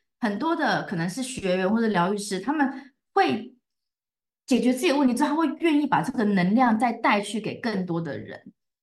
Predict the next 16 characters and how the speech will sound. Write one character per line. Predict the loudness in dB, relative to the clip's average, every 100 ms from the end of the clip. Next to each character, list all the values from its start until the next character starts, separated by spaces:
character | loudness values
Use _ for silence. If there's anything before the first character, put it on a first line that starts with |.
| _ -2
那 | -2
其 | 0
实 | -2 -2
我 | -2
觉 | -2
得 | -2
啊， | -2 -2 -4
世 | -2 -2
界 | -2 -2
上 | 2 2 2 -2 -14 _ -6
这 | 2
么 | 2
多 | 2 0
的 | 0 -2
纷 | -2 -2 0
争， | -2 -2 -6